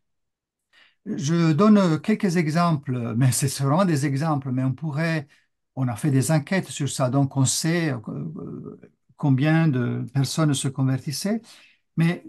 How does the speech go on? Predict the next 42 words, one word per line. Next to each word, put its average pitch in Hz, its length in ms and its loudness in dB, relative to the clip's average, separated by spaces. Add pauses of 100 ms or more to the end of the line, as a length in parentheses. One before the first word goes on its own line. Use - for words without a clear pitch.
(100)
je 151 200 0
vous 156 180 4
donne 180 280 4
des 143 180 4
gra-, 160 320 2
des, 131 640 -2
des 131 140 -6
grands 156 200 4
noms 185 400 4
de 139 220 -6
ces 143 180 -10
conversions. 147 560 -2 (420)
Pensez 170 260 4
à 170 80 2
Paul 180 240 2
Claudel. 135 500 -2
Paul 156 200 -2
Claudel, 160 480 0
par 151 160 0
exemple, 139 540 -2
se 156 120 -4
convertit 156 680 -2
au 143 60 -2
christianisme 139 640 -2
adulte. 143 480 -2 (760)
Et 139 80 0
donc, 170 380 2
il 139 100 4
se 139 140 0
fait 170 140 -2
baptiser 139 500 -2
adulte. 131 540 -6
Au, 175 180 0
pe-, 170 340 -4
pensez 226 520 2
au 156 100 0
milieu 170 540 4
des 156 120 2
maritains, 147 640 0
Jacques 160 640 -4
et 151 280 -4
Raïssa 143 720 0